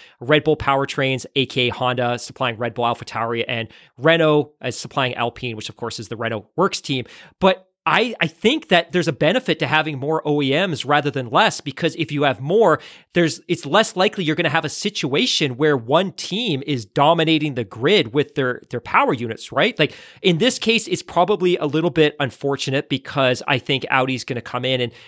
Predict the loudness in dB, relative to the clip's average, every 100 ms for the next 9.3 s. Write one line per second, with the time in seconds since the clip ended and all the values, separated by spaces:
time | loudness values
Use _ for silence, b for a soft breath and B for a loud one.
0 | B 0 4 2 0 -6 -4 -4 -2 0
1 | 0 2 4 4 2 b b 4 4 4
2 | 2 2 -4 -2 0 -2 -4 -4 -2 -2
3 | -4 -4 -4 -2 0 4 4 4 -2 -2
4 | 2 4 2 2 0 0 -4 -2 -2 0
5 | 0 B B 0 2 4 2 4 4 2
6 | 2 -2 0 -4 -4 -4 -2 -2 -2 -6
7 | -6 -4 -8 -8 -6 -6 -6 -6 -4 -4
8 | -2 -4 -4 -4 -4 -4 -2 -4 -4 -6
9 | -4 -2